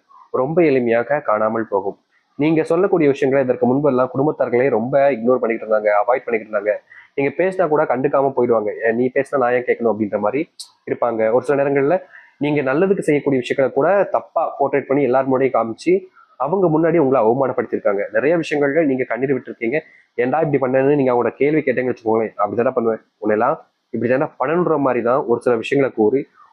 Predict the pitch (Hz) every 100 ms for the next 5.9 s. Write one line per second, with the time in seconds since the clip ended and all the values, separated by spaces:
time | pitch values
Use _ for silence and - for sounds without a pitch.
0 | - 131 196 202 139 - 123 123 - 143
1 | 135 147 113 135 143 147 110 120 117 107
2 | 131 127 113 107 101 101 101 101 _ _
3 | _ _ _ _ _ _ _ _ _ _
4 | _ _ _ - - _ - - - -
5 | - 123 123 170 160 143 139 156 185